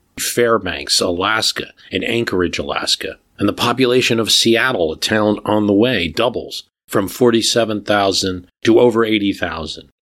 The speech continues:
in the eighteen nineties, and it triples in the next. We talked about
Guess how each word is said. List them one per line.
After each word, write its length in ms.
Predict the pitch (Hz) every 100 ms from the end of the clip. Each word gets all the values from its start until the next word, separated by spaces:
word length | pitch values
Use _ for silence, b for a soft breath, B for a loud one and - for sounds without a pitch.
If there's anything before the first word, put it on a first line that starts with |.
| _
in 120 | - 92
the 140 | 87
eighteen 360 | 85 - 87 76
nineties, 400 | 76 71 71 95
and 100 | 98
it 120 | 95
triples 480 | - 113 - 69 95
in 100 | 82
the 80 |
next. 540 | 80 80 - - - - _ _ _ _ _ _ _ _ _ _ _ _ _ _ _ _ _ _ _ _ _ _ _ _ _ _ _ _ _ _ _ _ _ _
We 120 | - 113
talked 360 | 135 165 156
about 400 | 113 104 92 90